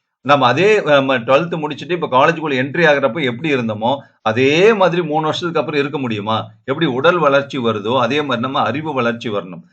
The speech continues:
நம்ம திறமை வளரணும். So, அதுதான் வந்து ந-, நமக்கு வந்து உண்மையான டெவலப்மெண்ட்.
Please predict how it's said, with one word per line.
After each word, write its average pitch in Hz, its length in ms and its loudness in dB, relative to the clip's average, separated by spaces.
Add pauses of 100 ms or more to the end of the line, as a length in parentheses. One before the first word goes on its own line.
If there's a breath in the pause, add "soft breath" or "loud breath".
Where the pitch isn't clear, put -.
(140 soft breath)
நம்ம 117 200 0
திறமை 143 400 0
வளரணும். 113 500 2 (320)
So, 135 200 0
அதுதான் 165 460 4
வந்து 170 260 0
ந-, 123 380 2
நமக்கு 120 260 -2
வந்து 131 240 -4
உண்மையான 147 480 -2
டெவலப்மெண்ட். 110 720 0